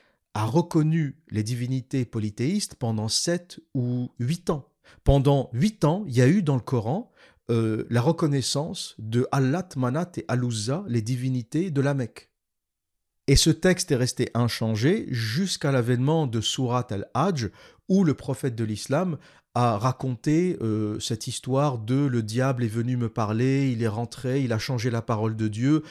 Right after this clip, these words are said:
et c'est pour ça qu'il y a ce verset avec Allat, Manat, euh, et Al-Uzza. Et c'est à ce moment-là qu'il a changé le verset de Sourate An-Najm en expliquant que c'était les paroles du diable et pas ses paroles. Mais dans tous les cas, il était dans la merde.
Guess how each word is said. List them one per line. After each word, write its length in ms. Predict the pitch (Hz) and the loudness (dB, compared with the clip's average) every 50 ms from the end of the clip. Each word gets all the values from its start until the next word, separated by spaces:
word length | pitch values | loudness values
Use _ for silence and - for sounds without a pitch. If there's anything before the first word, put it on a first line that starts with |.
| - - - - | -18 -18 -8 -2
et 160 | - 127 131 | 0 2 2
c'est 140 | 123 - 120 | 2 -2 -4
pour 200 | - 110 - - | -6 -8 -8 -6
ça 200 | - 143 135 127 | -4 -4 -4 -4
qu'il 260 | - - 131 139 139 | -4 -4 -2 -2 -2
y 60 | 123 | -2
a 40 | 113 | -2
ce 140 | 101 - 117 | -4 -4 -6
verset 400 | 101 107 101 - - - 139 131 | -6 -6 -6 -6 -6 -6 -4 -4
avec 300 | 117 104 120 123 - - | -4 -2 -2 -4 -4 -4
Allat, 400 | - 117 113 110 113 120 120 120 - 123 | -4 -2 -2 0 0 0 -2 -4 -4 -4
Manat, 460 | 113 110 110 113 120 113 101 - _ - | -4 -2 -2 -2 -2 -4 -4 -6 _ -6
euh, 180 | 107 101 101 - | -4 -4 -4 -4
et 160 | - 110 - - | -6 -8 -6 -4
Al-Uzza. 600 | 110 107 110 113 110 104 101 101 98 - - _ _ _ _ _ _ _ _ _ _ _ _ _ _ | -4 -2 -2 -2 -2 -4 -4 -6 -6 -8 -8 _ _ _ _ _ _ _ _ _ _ _ _ _ _
Et 60 | - | -4
c'est 160 | 110 123 110 127 | -2 0 0 0
à 60 | 117 | 0
ce 80 | - | 0
moment-là 280 | 127 117 120 123 143 165 | 0 2 2 4 2 2
qu'il 200 | 160 - 135 113 | 2 0 0 0
a 80 | 107 104 | 0 -2
changé 580 | - - - 156 147 143 143 120 135 160 165 | -2 -2 0 0 0 0 0 0 2 2 4
le 80 | 143 120 | 4 2
verset 480 | 101 98 117 107 - - - 147 143 | 2 0 -2 -4 -4 -4 -2 -2 -2
de 80 | 120 117 | -2 -2
Sourate 420 | 104 - - 123 104 110 110 - | -2 -2 -2 -2 -2 -2 -2 -4
An-Najm 460 | - 92 104 107 127 151 135 127 117 107 | -4 -4 -2 0 0 0 0 -2 -4 -4
en 80 | 107 | -4
expliquant 540 | 107 101 - - - 104 - - 139 147 139 | -4 -6 -8 -8 -10 -10 -6 -4 -4 -4 -2
que 240 | - 135 143 143 143 - - | -2 -2 -2 -2 -2 -6 -14
c'était 280 | - - 113 - - 107 | -12 -10 -8 -6 -4 -4
les 100 | 107 104 | -4 -4
paroles 320 | - 123 110 110 113 110 | -2 -2 -2 -2 -2 -4
du 140 | 110 107 107 | -4 -6 -6
diable 400 | 107 113 123 131 139 131 123 - - | -4 -2 -2 -2 -2 -2 -6 -6 -8
et 80 | 101 | -8
pas 200 | - - 113 110 | -6 -4 -6 -6
ses 140 | - - 98 | -4 -6 -8
paroles. 380 | - - 90 98 127 160 165 - - - - - - - | -6 -4 -2 2 4 4 2 2 0 -8 -20 -20 -14 -6
Mais 220 | 110 117 131 135 120 | -2 2 2 2 4
dans 160 | 127 131 131 | 4 2 0
tous 160 | - - 165 | 0 0 0
les 160 | 156 156 151 | 0 0 0
cas, 160 | - 185 180 | 2 2 2
il 80 | 170 143 | 2 2
était 160 | 123 - 120 | 2 2 0
dans 100 | 120 120 | 2 2
la 120 | 123 127 131 | 2 2 2
merde. 400 | 143 147 139 113 101 98 92 | 2 0 0 0 -2 -6 -8